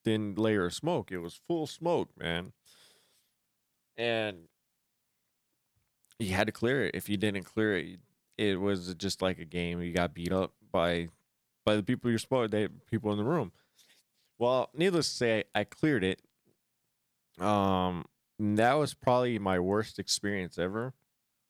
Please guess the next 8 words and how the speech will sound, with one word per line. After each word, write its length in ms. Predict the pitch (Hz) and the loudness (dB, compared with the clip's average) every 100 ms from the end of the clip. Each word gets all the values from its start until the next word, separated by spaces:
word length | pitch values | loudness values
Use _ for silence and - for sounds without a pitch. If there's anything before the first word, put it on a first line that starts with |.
| _ _ _ _ _ _ | _ _ _ _ _ _
And 180 | - 90 | -4 0
I, 280 | 78 78 90 - - | 2 0 -2 -8 -12
n-, 320 | 107 104 104 - _ _ _ _ _ _ _ - | -6 -4 -6 -8 _ _ _ _ _ _ _ -4
I 260 | 87 98 120 | 0 2 2
didn't 200 | 156 113 | 0 0
really 280 | 123 131 | 0 -2
touch 340 | 117 - 123 | -4 -2 -2
it 100 | - | -2